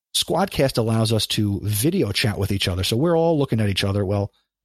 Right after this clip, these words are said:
I'm looking at the two of them. They may not necessarily be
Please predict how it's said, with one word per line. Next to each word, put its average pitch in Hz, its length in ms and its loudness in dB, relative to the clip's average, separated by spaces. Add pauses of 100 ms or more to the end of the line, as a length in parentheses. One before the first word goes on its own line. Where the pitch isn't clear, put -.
I'm 135 160 0
looking 120 220 0
at 110 80 0
the 104 60 -4
two 107 160 0
of 98 40 -2
them. 101 140 0
They 170 140 4
may 147 180 2
not 123 180 0
necessarily 110 460 0
be 101 260 0